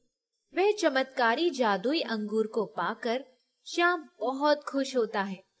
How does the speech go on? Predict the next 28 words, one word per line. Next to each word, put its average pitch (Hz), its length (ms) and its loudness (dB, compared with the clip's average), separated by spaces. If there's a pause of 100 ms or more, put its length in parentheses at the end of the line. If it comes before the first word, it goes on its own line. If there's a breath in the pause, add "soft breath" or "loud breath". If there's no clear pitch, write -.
फिर 359 140 0
अगले 262 360 0
दिन 247 300 -4 (380)
वह 359 180 2
अपनी 359 280 -2
पत्नी 302 500 -2
को 247 220 0
उस 262 320 -4
जादुई 226 460 0
अंगूर 208 380 -2
के 311 200 -4
पास 220 400 -4
ले 233 160 0
जाता 185 340 -4
है। 185 200 -10 (260)
उसकी 285 360 -2
पत्नी 277 500 -4
भी 226 340 -8 (300)
जादुई 240 500 0
अंगूर 320 380 -2
के 330 180 -4
बारे 220 380 -2
में 294 180 -4
जानकर 190 640 -4 (120)
बहुत 277 440 -2
खुश 269 260 -4
होती 226 320 -2
है। 208 220 -6